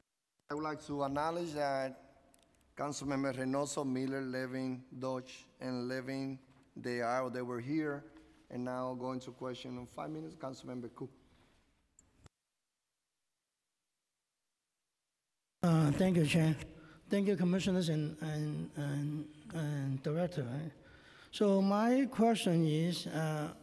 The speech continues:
Speaker 2: I'm, I'm very disappointed that the administration is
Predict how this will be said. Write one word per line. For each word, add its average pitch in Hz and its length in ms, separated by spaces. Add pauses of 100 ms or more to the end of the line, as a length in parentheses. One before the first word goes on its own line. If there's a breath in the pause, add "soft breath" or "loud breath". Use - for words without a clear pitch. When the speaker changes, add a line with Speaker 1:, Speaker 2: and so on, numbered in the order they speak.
Speaker 2:
I'm, 180 480
I'm 170 220
very 196 180
disappointed 185 800 (220)
that 170 140
the 156 280 (180)
administration 190 880
is 156 220